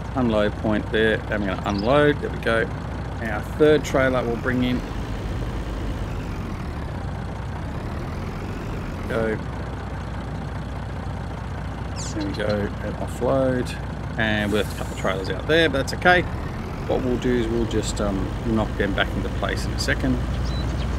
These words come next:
We'll actually come back through. Use the truck to do it, why not?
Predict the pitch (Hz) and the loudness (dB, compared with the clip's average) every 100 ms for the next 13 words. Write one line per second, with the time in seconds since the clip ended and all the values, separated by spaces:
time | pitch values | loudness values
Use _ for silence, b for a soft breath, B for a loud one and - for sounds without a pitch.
0 | - - - - - - - 113 117 - | -2 -2 -2 -2 0 0 2 2 2 0
1 | - - - - - - 104 101 98 - | 0 0 0 0 0 0 0 0 0 0
2 | - - - - - - - - - - | -2 -2 -2 -2 -4 -4 -6 -6 -6 -6
3 | - - - - - - - - - - | -6 -6 -6 -6 -6 -4 -4 -4 -4 -4
4 | - 110 - - - - - 101 107 113 | -2 -2 -2 -4 -4 -2 -2 0 0 0
5 | 110 101 101 | 0 2 0